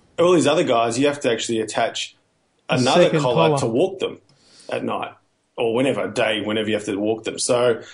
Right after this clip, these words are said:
Speaker 1: um, there's a lot of material testing that needs to go in there. We've done a lot of that already, but, you know, I don't know. You can never do too much testing, put it that way.
Speaker 2: And
Speaker 1: So we wanna give ourselves the full year,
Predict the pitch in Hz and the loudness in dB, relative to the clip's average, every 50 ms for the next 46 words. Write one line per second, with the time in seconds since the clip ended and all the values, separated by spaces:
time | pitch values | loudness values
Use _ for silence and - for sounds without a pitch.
0 | - _ - - 131 131 131 131 - 151 180 202 190 180 135 139 147 147 143 127 | -16 _ -4 -2 -2 0 0 0 0 2 2 2 2 2 2 2 2 2 2 0
1 | 113 123 117 - - 131 131 135 139 139 135 - 147 139 139 139 139 131 139 143 | -2 -2 -4 -4 -4 -2 -2 0 0 -2 -2 -4 -4 -4 -4 -4 -4 -4 -4 -4
2 | 135 135 - 127 139 135 135 139 139 151 165 175 170 170 160 - - - 156 143 | -4 -6 -4 -2 0 0 0 2 2 2 2 2 2 2 2 0 0 0 0 2
3 | 147 151 151 151 - - - 131 123 117 117 131 151 143 143 143 143 147 139 131 | 2 0 -2 -4 -6 -6 -4 -2 0 0 0 0 0 2 2 2 2 2 2 2
4 | 143 156 - 208 240 233 - _ _ _ _ _ _ - - 135 131 127 123 - | 2 2 0 0 -2 -4 -8 _ _ _ _ _ _ -2 0 0 2 0 0 -2
5 | - - - 151 139 123 120 123 127 - - - _ _ _ _ - - _ _ | -4 -6 -4 -2 0 0 0 0 -2 -4 -8 -16 _ _ _ _ -20 -20 _ _
6 | _ _ - 147 143 139 135 139 123 110 131 131 156 151 156 135 123 117 107 - | _ _ -6 -4 -2 -2 0 0 0 -2 -2 -2 0 0 0 0 0 -2 -2 -2
7 | 117 98 92 - - 101 101 - - - 95 90 110 107 95 92 87 - - - | -4 -4 -4 -4 -6 -6 -6 -6 -6 -6 -6 -6 -4 -4 -4 -4 -4 -4 -6 -6
8 | - - - 202 190 185 180 165 170 185 - 190 170 170 175 160 156 151 - - | -6 -2 2 4 6 6 6 6 4 0 0 -2 0 0 2 2 2 0 2 2
9 | 143 139 139 131 131 131 - - - - - - - 131 135 - - 185 202 202 | 2 2 2 0 -4 -8 -14 -20 -20 -18 -10 -8 -8 -8 -6 -4 -4 -2 -2 0
10 | 170 139 139 147 147 175 196 220 190 | 0 2 2 2 4 2 2 0 -4